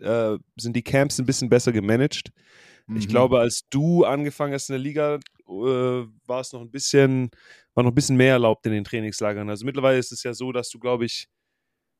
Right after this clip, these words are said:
Speaker 1: du hast, glaub ich, auf zwei Tage Arbeit kommt ein Off-Day oder auf, auf drei Tage
Speaker 2: Ja,
Speaker 1: Arbeit
Speaker 2: ich glaub,
Speaker 1: kommt ein
Speaker 2: drei,
Speaker 1: Off-Day.
Speaker 2: drei zu eins. Damals war's, glaub ich, ich glaub, da waren schon auch Regeln, aber es war noch ein bisschen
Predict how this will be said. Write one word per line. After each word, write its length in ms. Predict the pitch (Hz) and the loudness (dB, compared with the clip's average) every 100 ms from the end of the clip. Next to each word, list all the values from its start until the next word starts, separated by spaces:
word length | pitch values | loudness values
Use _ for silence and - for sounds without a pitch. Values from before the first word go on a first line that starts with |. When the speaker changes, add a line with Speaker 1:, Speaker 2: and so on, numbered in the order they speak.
| _ | _
Speaker 1:
du 60 | - | -10
hast, 120 | 117 | -6
glaub 120 | - 113 | -4 -4
ich, 200 | - - | -4 -6
auf 120 | 127 - _ _ | -8 -12 _ _
zwei 300 | - - 139 | -6 2 2
Tage 360 | 147 147 139 123 | 4 2 2 4
Arbeit 400 | 127 139 143 139 | 4 6 4 2
kommt 220 | - 123 | -8 -6
ein 180 | - 123 | -4 -2
Off-Day 380 | 107 143 156 156 | -4 -6 -4 -2
oder 160 | 127 110 | 0 -2
auf, 140 | - | -4
auf 160 | 104 - | -8 -6
drei 200 | 123 127 | 0 0
Tage 280 | - 135 127 | 0 0 2
Speaker 2:
Ja, 60 | |
Speaker 1:
Arbeit 220 | 120 123 127 | 2 2 2
Speaker 2:
ich 40 | |
glaub, 120 | 139 120 | 0 -2
Speaker 1:
kommt 60 | |
ein 40 | 123 | -2
Speaker 2:
drei, 180 | 113 110 | -2 -4
Speaker 1:
Off-Day. 180 | 110 131 | -6 -6
Speaker 2:
drei 160 | 113 117 | -6 -6
zu 160 | - | -6
eins. 340 | 92 113 120 - | -6 -4 -6 -6
Damals 340 | 117 139 127 | -4 -4 -6
war's, 180 | 117 - | -8 -8
glaub 180 | 110 107 | -10 -10
ich, 140 | - | -10
ich 120 | 113 | -8
glaub, 200 | - 135 | -4 -2
da 140 | - 123 | 0 0
waren 160 | 156 147 | 0 0
schon 120 | 123 | -2
auch 300 | 117 135 123 | -2 -2 -2
Regeln, 460 | 131 127 135 131 - | -4 -2 -4 -6 -8
aber 380 | 104 107 101 - | -6 -4 -6 -8
es 140 | 98 107 | -8 -4
war 140 | 113 | -2
noch 140 | 113 | -2
ein 80 | 104 | -4
bisschen 480 | 104 - - 101 95 | -6 -6 -6 -4 -6